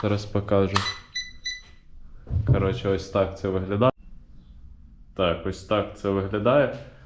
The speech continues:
по лазерному рівню. Тут вийде, що треба буде забілити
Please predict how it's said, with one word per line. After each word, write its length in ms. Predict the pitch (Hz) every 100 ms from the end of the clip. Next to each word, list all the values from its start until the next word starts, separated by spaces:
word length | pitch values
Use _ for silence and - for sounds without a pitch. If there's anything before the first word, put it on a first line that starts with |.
| -
по 100 | -
лазерному 560 | 110 104 107 107 110 117
рівню. 360 | 139 143 120 113 - -
Тут 200 | 135 131
вийде, 300 | 117 120 104
що 160 | 98 -
треба 280 | - 104 101
буде 420 | 92 101 98 - - - - -
забілити 1300 | 92 87 98 104 101 85 95 92 90 92 87 90 87